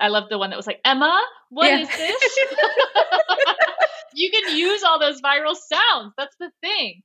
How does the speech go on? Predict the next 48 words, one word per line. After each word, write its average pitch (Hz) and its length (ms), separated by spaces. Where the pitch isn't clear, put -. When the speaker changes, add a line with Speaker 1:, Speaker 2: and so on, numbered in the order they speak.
Speaker 1:
Ride 302 260
the 349 100
wave. 339 280
For 247 100
all 269 120
you 349 140
know, 311 160
you're 277 220
gonna 294 160
be 294 160
doing 277 380
a 269 100
whole, 269 540
a 254 140
whole 262 220
peanut 254 240
butter 240 200
coffee 240 280
brand 170 240
in 175 100
a 180 40
year 185 160
Speaker 2:
Oh - 20
Speaker 1:
from 196 80
Speaker 2:
my 185 80
Speaker 1:
now. - 160
So 170 280
Speaker 2:
I 208 100
have 226 280
a, 208 260
I've 196 120
been 190 80
working 190 260
on 190 80
a 175 60
passion 170 340
project 170 380
of 165 200
branding 170 260
a 165 60
coffee 170 240
shop 170 320
called, 175 200
uh, 170 240
I 175 100
Love 165 220
to 165 80
Read, 165 320